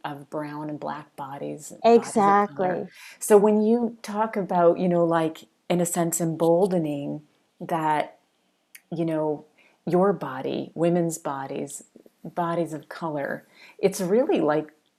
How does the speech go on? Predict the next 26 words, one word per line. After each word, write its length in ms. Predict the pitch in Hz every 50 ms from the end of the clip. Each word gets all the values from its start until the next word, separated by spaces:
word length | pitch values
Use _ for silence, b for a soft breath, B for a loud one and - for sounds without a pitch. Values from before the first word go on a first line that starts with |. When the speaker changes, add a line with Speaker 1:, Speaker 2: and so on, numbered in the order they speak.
| _ - - _
Speaker 1:
uh, 60 | - - - - - _ -
claiming 720 | - - 185 208 262 254 - - - 165 - 170 180 - _ _ _ _ _ _ _ _ _
Speaker 2:
Exactly. 640 | 233 240 - - 262 262 294 277 - 202 185 214 - _ -
Speaker 1:
this, 360 | 240 247 240 - - - - _ _ - _ _ - _
this 260 | 196 185 247 247 233 233
body 360 | - - 240 285 311 240 -
and 120 | - 160 160
saying, 220 | - 185 185 190
"I'll 120 | 208 226
do 140 | 220 - 240
Speaker 2:
When 120 | 269 302 294
Speaker 1:
with 80 | 285
Speaker 2:
I 40 | 269
Speaker 1:
it." 40 | 285
Speaker 2:
always 200 | 285 294 311 302
say, 240 | - - 311 294 240
"In 300 | 220 247 277 311 320 302
their 220 | 285 294 294 262
face, 440 | 262 - 302 285 302 269 202 - - -
in, 380 | - 320 339 339 330 330 311 - _ _ _ _ _ _ _ -
right 240 | 240 294 339 -
in 80 | - 285
front 240 | 277 - 277 269 269
of 140 | 254 226 208
them," 220 | 202 185 190 208
right? 280 | 214 185 196 226 214